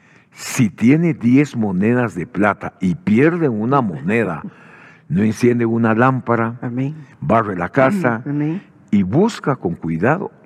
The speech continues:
Speaker 1: hasta hallarla?"
Speaker 2: Amén.
Speaker 1: Bueno, ¿qué es lo que tú miras en esta casa?
Speaker 2: Que había oscuridad.
Speaker 1: Sí.
Speaker 2: Porque desde luego que ella la pierde y enciende una luz.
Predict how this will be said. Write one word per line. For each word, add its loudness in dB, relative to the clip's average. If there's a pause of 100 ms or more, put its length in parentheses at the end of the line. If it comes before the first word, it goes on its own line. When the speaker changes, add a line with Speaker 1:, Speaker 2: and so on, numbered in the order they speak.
Speaker 1:
hasta -2
hallarla?" -2 (240)
Speaker 2:
Amén. -8
Speaker 1:
Bueno, 0 (680)
¿qué 6
es 0
lo -4
que -2
tú -2
miras 0
en -2
esta -2
casa? -8 (800)
Speaker 2:
Que 2
había 2
oscuridad. -2 (260)
Speaker 1:
Sí. -6
Speaker 2:
Porque 0
desde 0
luego 0
que -4
ella -2
la -4
pierde -2
y 0
enciende 0
una -2
luz. -6